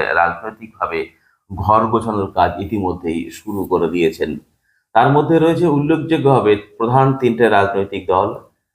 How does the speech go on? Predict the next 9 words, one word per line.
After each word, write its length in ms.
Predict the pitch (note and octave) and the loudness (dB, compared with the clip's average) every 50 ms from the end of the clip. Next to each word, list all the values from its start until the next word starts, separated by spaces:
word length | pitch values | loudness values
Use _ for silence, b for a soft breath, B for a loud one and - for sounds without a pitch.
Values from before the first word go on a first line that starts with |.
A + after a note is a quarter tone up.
| _ _ _ _ _ _ _ - | _ _ _ _ _ _ _ -2
একটা 240 | G#2+ - - C3 C3 | -2 0 2 4 4
হচ্ছে 220 | C3+ C3+ D3+ D3 | 4 4 4 2
শাসক 380 | - - C#3+ C3+ C#3 E3 D#3 D#3 D3+ | 2 2 0 0 0 0 -2 0 2
দল 280 | E3 D#3+ D#3 D#3+ D#3+ | 2 4 4 4 2
তৃণমূল 420 | D#3+ D3 D3 C#3+ D3+ D3 D3+ D3+ - - | 2 2 2 2 4 4 4 2 2 4
কংগ্রেস, 360 | C3+ A#2 A2+ G#2+ G#2+ G#2+ G#2 - | 2 2 2 2 2 0 0 0
তারা 200 | - G#2 G2 G#2 | -2 0 2 2
চাইছেন 600 | G2+ - G#2 G2+ A2 A2 - C#3+ C#3 C#3+ C#3+ C#3 C3+ | 2 2 2 2 2 0 0 -4 -2 -2 -2 -2 0
তাদের 260 | G#2+ G2 - G2+ | 0 0 2 2